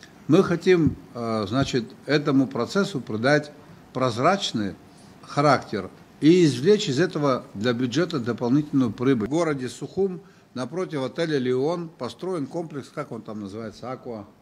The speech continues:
«Акватория», да, и он уже продан. Но государство с этого ничего не получило. Мы предлагаем ввести специальный налог дополнительно в отношении владельцев апарт-отелей.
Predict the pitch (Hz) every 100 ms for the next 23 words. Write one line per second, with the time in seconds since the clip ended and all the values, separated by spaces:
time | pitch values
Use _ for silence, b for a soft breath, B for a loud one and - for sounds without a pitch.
0 | _ _ 120 - 110 _ _ _ - 127
1 | 151 151 180 160 123 117 131 131 180 226
2 | 220 220 214 214 175 120 101 80 b b
3 | b 143 151 135 175 226 202 156 208 208
4 | 160 139 185 185 170 175 170 151 - 95
5 | 90 151 185 175 175 190 208 190 139 156
6 | 147 226 202 - 165 - 202 202 180 180
7 | 175 185 151 104 - b b b _ _
8 | 113 156 175 170 180 202 180 123 110 87
9 | - _ - 123 139 - 202 185 151 147
10 | 135 185 196 175 151 135 175 156 175 170
11 | 160 98 82